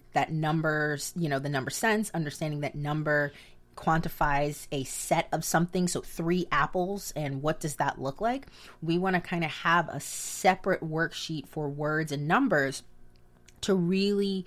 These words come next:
chunk that information. And this is probably more for our primary learners, more so than our secondary, because as we know, once we hit middle school math, it's just, it's just off and running. So offer separate worksheets for that organization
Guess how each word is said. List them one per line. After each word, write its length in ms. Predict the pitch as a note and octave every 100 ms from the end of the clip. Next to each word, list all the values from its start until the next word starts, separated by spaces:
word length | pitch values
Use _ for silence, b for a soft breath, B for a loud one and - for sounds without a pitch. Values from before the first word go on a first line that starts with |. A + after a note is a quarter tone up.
| B B B B B B
chunk 480 | - - A3+ A#3+ -
that 160 | F#3
information. 840 | F#3 F3 F3 E3+ D#3+ - D3+ C#3+ C#3
And 300 | - D#3+ E3+
this 140 | G#3+
is 100 | -
probably 520 | - - F3 E3+ D#3 D3+
more 240 | D3 D3
for 140 | D3
our 180 | C3 A#2+
primary 720 | - - - C3+ C#3+ E3 F#3
learners, 480 | F#3+ G3+ G#3 G3+ G3+
more 260 | D#3+ D3+ C#3+
so 180 | - C#3
than 140 | C3+
our 100 | A#2+
secondary, 600 | - B2 - B2 A2+ B2
because 320 | B2+ D3 B2+
as 240 | - C3+ D3+
we 140 | F3
know, 200 | F3 D#3
once 220 | D3+ D#3+
we 80 | G#3
hit 160 | F3+ -
middle 220 | D3+ D3
school 240 | - C#3+
math, 340 | C3+ C3 B2+ C#3
it's 220 | C#3 -
just, 420 | C#3 B2+ - -
it's 220 | A#2+ B2
just 200 | C#3 B2+
off 220 | C3 A#2+ A#2+
and 100 | G#2+
running. 300 | F2 D#2+ - B B B B B B
So 420 | E3+ D#3 D3+ - - - - F3+
offer 400 | F#3 G3 A3+ G#3+
separate 400 | - F#3 G#3+ F#3
worksheets 580 | E3+ - - E3+ -
for 320 | - D#3+ D3+ D3+
that 220 | D3+ E3
organization 720 | D#3+ E3 E3+ D3 C#3+ F3+ F3+